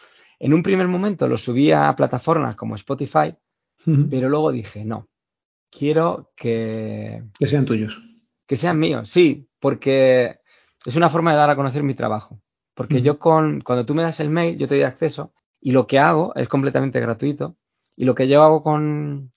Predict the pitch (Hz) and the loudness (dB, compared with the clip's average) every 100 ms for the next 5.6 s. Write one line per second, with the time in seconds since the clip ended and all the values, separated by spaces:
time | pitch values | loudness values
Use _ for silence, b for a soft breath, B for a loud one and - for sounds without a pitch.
0 | _ 135 135 156 165 160 - 120 127 151 | _ -4 -2 0 0 -2 -6 -4 0 0
1 | 160 156 151 170 156 170 - 123 117 110 | -2 -4 -2 -2 -2 -4 -4 -4 -4 -4
2 | 107 - 123 127 123 151 - 123 - _ | -4 -4 -2 -2 0 -2 -2 -10 -10 _
3 | _ _ _ - 123 151 156 160 156 156 | _ _ _ -2 4 2 4 4 4 4
4 | - 143 175 170 160 151 123 - 143 139 | 0 -4 -2 0 0 -2 -4 -4 -2 0
5 | 135 131 113 113 - 101 | 0 0 -2 -4 -8 -16